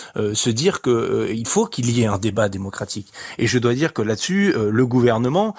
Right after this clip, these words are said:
Emmanuel Macron, ont une responsabilité. Quand vous prenez toutes vos décisions tout seul dans votre coin, dans un conseil de défense, euh, qui est couvert lui-même par le secret de défense, euh, que tout est aussi vertical, euh,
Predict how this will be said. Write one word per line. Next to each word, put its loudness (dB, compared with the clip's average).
Emmanuel 2
Macron, 0
ont 2
une 0
responsabilité. -2
Quand 2
vous -2
prenez 0
toutes -4
vos 2
décisions 0
tout 0
seul 2
dans 2
votre 0
coin, 0
dans 0
un 2
conseil -2
de 2
défense, 0
euh, 0
qui -4
est 2
couvert 4
lui-même 2
par 2
le 0
secret 0
de -6
défense, 0
euh, 0
que 0
tout 0
est 6
aussi 2
vertical, -2
euh, 2